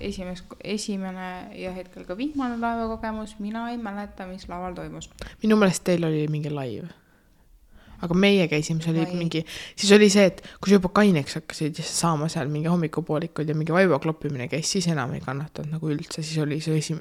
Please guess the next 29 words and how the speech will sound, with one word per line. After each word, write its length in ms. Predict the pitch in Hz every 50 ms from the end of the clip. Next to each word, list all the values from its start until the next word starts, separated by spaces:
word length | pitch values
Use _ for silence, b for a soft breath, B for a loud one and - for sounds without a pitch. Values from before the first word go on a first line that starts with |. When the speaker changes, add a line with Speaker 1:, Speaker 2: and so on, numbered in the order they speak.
| -
Speaker 2:
ainuke 300 | - 170 175 160 151 - 160
asi, 120 | 156 156 151
mis 80 | 147
sul 80 | 147 -
peas 240 | - 139 131 143 -
käis, 160 | - 151 147
oli 160 | 147 151 151
mingi, 240 | 151 143 147 - -
"Oh 60 | 185
my 220 | 165 170 170 170 165
God, 180 | - 170 - _ -
tahaks 420 | - 156 - - - - - - - 151
minema 460 | 135 - - - - - - 175 160
siit 240 | - - 226 175 160
saada, 320 | - - 196 160 - - 180
lihtsalt 380 | 175 - 180 175 - - -
jube." 240 | - 214 208 - 175 170 - b b b b b b
Speaker 1:
Tead, 100 | 220 226
ma 80 | 247
ütlen 240 | 262 254 269 254 247
ausalt, 260 | 262 277 277 254 202
ma 140 | 202 202 220
isegi 240 | 214 247 226 208 196
ei 80 | 196 196
mäleta, 480 | 214 220 220 214 202 196 - - 180
kuidas 400 | 175 190 185 - 202 185 - -
see 80 | - 175 -
plaan 340 | - 240 254 254 240 208 180
üldse 240 | 170 - - 185